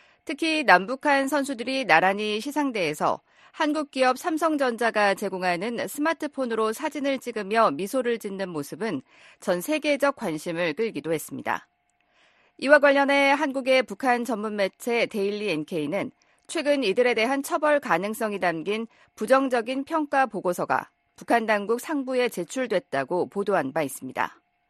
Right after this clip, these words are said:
또 탈북민 출신인 한국의 박충권 국민의힘 의원도 최근 한국 언론에 이들이 최소 이, 삼 년 동안 혁명화 조치 등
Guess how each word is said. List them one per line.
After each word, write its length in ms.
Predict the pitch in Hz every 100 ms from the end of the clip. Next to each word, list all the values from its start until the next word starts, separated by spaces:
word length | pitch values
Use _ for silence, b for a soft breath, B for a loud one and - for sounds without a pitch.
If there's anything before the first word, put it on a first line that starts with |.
| b b b b b b
또 80 | 233
탈북민 440 | 240 349 330 330 320
출신인 540 | 302 294 285 302 294
한국의 440 | 320 294 277 269
박충권 760 | 269 196 - 254 233 233 233 214
국민의힘 640 | 220 226 220 214 220 208
의원도 560 | 165 156 143 208 180 - b b b -
최근 400 | 339 277 294 277
한국 340 | 320 320 285
언론에 520 | 180 151 170 151 - _ _ _ -
이들이 360 | 185 208 214 220
최소 380 | 311 277 285 233
이, 120 | 180
삼 240 | 262 254
년 220 | 247 226
동안 360 | 185 180 220 135
혁명화 560 | 247 339 330 302 277 269
조치 340 | 208 - 185
등 220 | 214 240